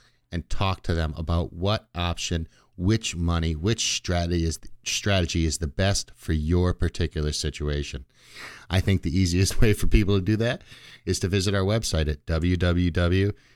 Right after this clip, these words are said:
dot compass hyphen L T D dot com or call the office at two zero three, four five four, five nine seven zero or eight hundred,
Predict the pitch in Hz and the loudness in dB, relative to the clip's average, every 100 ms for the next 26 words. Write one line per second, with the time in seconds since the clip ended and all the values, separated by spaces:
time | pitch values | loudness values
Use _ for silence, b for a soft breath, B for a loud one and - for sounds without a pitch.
0 | b 85 80 - - 95 90 107 - - | b -6 -6 -6 0 0 2 0 -2 -2
1 | 90 87 90 90 - 87 90 - 95 92 | 0 0 -2 -4 -2 0 0 2 2 4
2 | 90 92 - - 87 87 92 b b b | 2 0 -2 -2 0 0 -6 b b b
3 | - 87 - - 107 113 110 92 95 110 | -4 -4 -2 0 2 2 2 0 -2 -4
4 | - - - 98 90 98 101 - 85 87 | -6 -8 -2 0 2 0 -2 -2 -2 -2
5 | 98 _ _ _ _ - 95 95 95 92 | -4 _ _ _ _ -2 0 0 0 -2
6 | 90 - 95 95 101 - 95 90 90 90 | -2 -2 -2 0 -2 -4 -2 -2 0 0
7 | 87 - 92 85 85 80 85 87 110 - | -2 -2 -2 -2 -2 -2 -2 -2 -4 -8
8 | _ _ _ 82 92 _ 101 104 95 95 | _ _ _ -6 -6 _ -2 0 0 0
9 | 101 107 | -2 -4